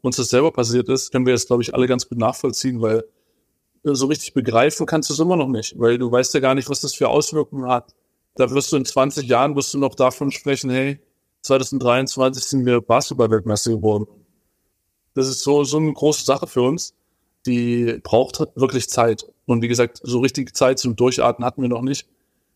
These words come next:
Ich befürchte, dass es bei mir erst kommt, wenn ich, äh, aufhöre, Basketball zu spielen, dass ich so alles reflektieren kann, ähm, was überhaupt passiert ist. Und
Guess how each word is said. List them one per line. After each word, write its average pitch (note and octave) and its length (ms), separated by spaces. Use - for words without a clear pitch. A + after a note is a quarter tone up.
Ich - 280
befürchte, C#3+ 460
dass C3 100
es - 100
bei B2 120
mir C3+ 220
erst - 360
kommt, C#3 380
wenn B2 160
ich, A#2+ 160
äh, A#2+ 120
aufhöre, B2 460
Basketball A#2 400
zu - 80
spielen, A#2 320
dass A2+ 160
ich G#2+ 120
so - 340
alles B2 320
reflektieren C3 680
kann, B2 320
ähm, A2+ 220
was A#2 220
überhaupt A#2 240
passiert A#2+ 340
ist. B2 160
Und A2+ 380